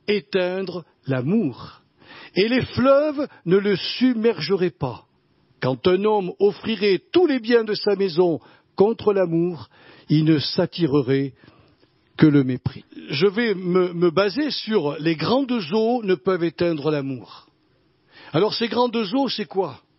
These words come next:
Ben, dans la Bible, ce sont les grandes eaux des oppositions. C'est les grandes eaux des épreuves. C'est les grandes eaux de la révolte humaine contre le Créateur. Toutes ces choses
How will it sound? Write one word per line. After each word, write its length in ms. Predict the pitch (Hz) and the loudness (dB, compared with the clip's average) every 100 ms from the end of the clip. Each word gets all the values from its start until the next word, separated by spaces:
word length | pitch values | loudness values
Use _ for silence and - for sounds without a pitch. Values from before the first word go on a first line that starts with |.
| _ _ _ _ _ _ - 139 | _ _ _ _ _ _ -20 -4
Ben, 140 | 170 | -2
dans 160 | 190 220 | 0 -2
la 140 | 220 | -2
Bible, 420 | 247 302 226 151 - - | -2 -4 -4 -6 -8 -14
ce 140 | - 196 | -6 -2
sont 220 | - 240 | 0 0
les 140 | 233 | 0
grandes 320 | 202 247 240 240 175 | 0 0 0 -4 -2
eaux 180 | 269 277 | -2 0
des 220 | 240 196 | 0 -2
oppositions. 800 | 247 233 254 214 190 - 185 139 _ _ _ _ _ _ _ - | -4 -4 -4 -4 -8 -2 -2 -2 _ _ _ _ _ _ _ -10
C'est 240 | - - 220 | -6 -4 -2
les 140 | 240 | -2
grandes 360 | 220 247 240 226 226 | -2 -2 -2 -4 -4
eaux 120 | 262 | -4
des 240 | 233 170 | -4 -6
épreuves. 500 | 240 - 175 143 147 110 _ _ _ _ _ _ _ - | -6 -4 -4 -4 -8 -16 _ _ _ _ _ _ _ -12
C'est 200 | - 240 | -6 -4
les 140 | 240 196 | -4 -4
grandes 360 | 208 262 254 202 220 | -2 -2 -2 -4 -2
eaux 300 | 247 262 - - | -2 -4 -8 -10
de 100 | 156 | -4
la 140 | 233 254 | -2 -2
révolte 560 | 240 240 247 302 240 | -4 -4 -2 -2 -4
humaine 500 | 294 277 240 226 131 - _ | -2 2 2 0 -10 -20 _
contre 380 | - 277 302 269 | -4 -2 -2 -2
le 100 | 254 | -2
Créateur. 840 | - 240 226 - 220 175 135 - _ _ _ | 0 0 -2 -2 -2 -2 -8 -18 _ _ _
Toutes 260 | 370 392 | 4 4
ces 220 | - - 254 | 0 -8 -8
choses 640 | - 220 208 214 214 | -6 -6 -6 -8 -10